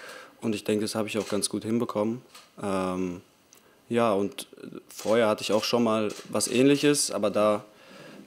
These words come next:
war es nicht ganz so langwierig und ganz so schlimm. Deswegen war das schon so, würde ich sagen,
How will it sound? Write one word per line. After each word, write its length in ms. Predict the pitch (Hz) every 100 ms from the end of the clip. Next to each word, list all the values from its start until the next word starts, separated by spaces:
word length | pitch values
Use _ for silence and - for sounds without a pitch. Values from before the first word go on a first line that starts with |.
| -
war 140 | 113
es 100 | 120
nicht 140 | 120 -
ganz 220 | 113 110
so 60 | 107
langwierig 520 | 104 107 113 113 107
und 100 | 101
ganz 160 | 101 107
so 60 |
schlimm. 260 | - 104 110
Deswegen 380 | 98 104 101 95
war 100 | 101
das 120 | 104
schon 300 | 107 101 90
so, 300 | 101 101 - -
würde 100 | -
ich 80 | 98
sagen, 340 | 104 98 101